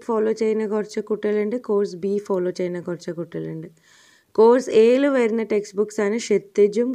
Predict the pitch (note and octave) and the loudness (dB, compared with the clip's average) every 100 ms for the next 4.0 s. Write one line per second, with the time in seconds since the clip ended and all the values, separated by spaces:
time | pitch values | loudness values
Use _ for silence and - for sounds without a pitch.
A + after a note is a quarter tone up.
0 | B3+ G3 F#3+ F#3 - A#3+ D4+ _ _ _ | -2 -4 -2 -6 -4 -8 -10 _ _ _
1 | _ - G#3+ A#3 G3 F#3+ A#3 B3+ C4 A3 | _ 4 6 6 4 0 2 2 2 0
2 | G#3+ G#3+ F#3+ F3 G#3 - G3+ A3 B3+ A3 | 0 -2 -4 -4 -4 -2 -2 -2 -2 0
3 | G3 F#3+ - A#3+ C4+ G3 F3 E3+ E3 D#3+ | 0 -2 -6 -6 -4 -4 -6 -6 -8 -8